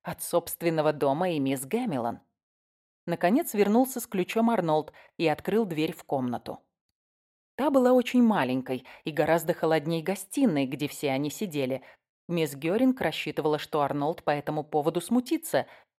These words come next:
но тот, хоть ежился и потирал руки, не сказал ничего. На окне штор не было, но имелись желтые жалюзи, уже спущенные.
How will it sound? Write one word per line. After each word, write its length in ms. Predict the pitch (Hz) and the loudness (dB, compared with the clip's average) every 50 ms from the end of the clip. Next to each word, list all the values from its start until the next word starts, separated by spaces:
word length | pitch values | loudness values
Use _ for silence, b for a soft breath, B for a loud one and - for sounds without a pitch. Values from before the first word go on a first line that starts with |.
| _ _ _ | _ _ _
но 160 | 202 220 220 | 0 0 0
тот, 280 | 226 - 339 339 339 - | 0 0 -2 -2 -2 -2
хоть 260 | - - 226 233 - | -6 -6 -6 -6 -4
ежился 500 | 202 226 262 254 196 190 175 - - 170 | -2 0 0 2 2 0 -4 -2 -2 -4
и 60 | 160 | -2
потирал 460 | - - 156 - 170 156 151 143 135 135 | -2 -4 -2 0 0 2 2 2 2 2
руки, 460 | 180 262 277 269 - 269 254 262 - _ _ _ _ _ _ _ | 0 0 0 0 0 0 -2 -2 -6 _ _ _ _ _ _ _
не 140 | - 175 156 | -6 -4 -4
сказал 420 | - - - 131 120 139 143 156 170 | -4 -4 -4 -4 0 0 0 0 0
ничего. 540 | 160 165 160 - - 165 131 127 - - - _ _ _ _ _ _ _ _ _ _ _ _ _ _ _ _ _ _ | -2 -4 -6 -4 -6 -6 -4 -4 -6 -6 -8 _ _ _ _ _ _ _ _ _ _ _ _ _ _ _ _ _ _
На 160 | 175 170 170 | -2 0 0
окне 280 | 170 170 - 196 190 180 | 0 0 0 -2 -2 -2
штор 280 | - - - 190 180 180 | -4 -2 -2 0 0 0
не 220 | 190 214 254 262 | 0 2 2 2
было, 220 | 185 147 139 143 | 0 0 -2 0
но 200 | 147 151 151 156 | -2 0 0 0
имелись 360 | 151 156 160 175 170 170 156 - | 0 0 -2 -2 -2 -2 -4 0
желтые 400 | 160 160 160 156 - 185 175 156 | 0 0 0 0 -2 -2 -2 -2
жалюзи, 560 | 165 185 185 196 185 151 143 139 139 135 - | -2 -4 -2 -4 -4 -4 -4 -4 -4 -4 -4
уже 240 | - 170 139 170 175 | -6 -4 -4 -4 -6
спущенные. 840 | - - - - 190 - - - 147 139 135 135 131 135 127 B | -8 -8 -6 -6 -6 -6 -4 -4 -2 0 0 0 0 -2 -2 B